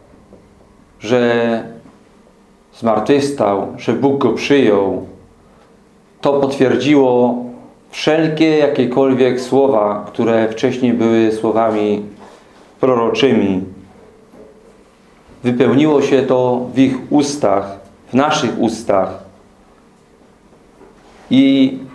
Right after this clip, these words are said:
jesteśmy przekonani właśnie o tym,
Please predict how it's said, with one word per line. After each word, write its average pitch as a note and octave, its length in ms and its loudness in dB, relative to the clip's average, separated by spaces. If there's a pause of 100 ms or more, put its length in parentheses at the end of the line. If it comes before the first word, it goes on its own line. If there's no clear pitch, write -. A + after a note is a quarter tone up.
(500)
jesteśmy B2+ 760 2
przekonani C3 920 0 (2500)
właśnie B2 800 0
o C3+ 140 2
tym, B2 600 0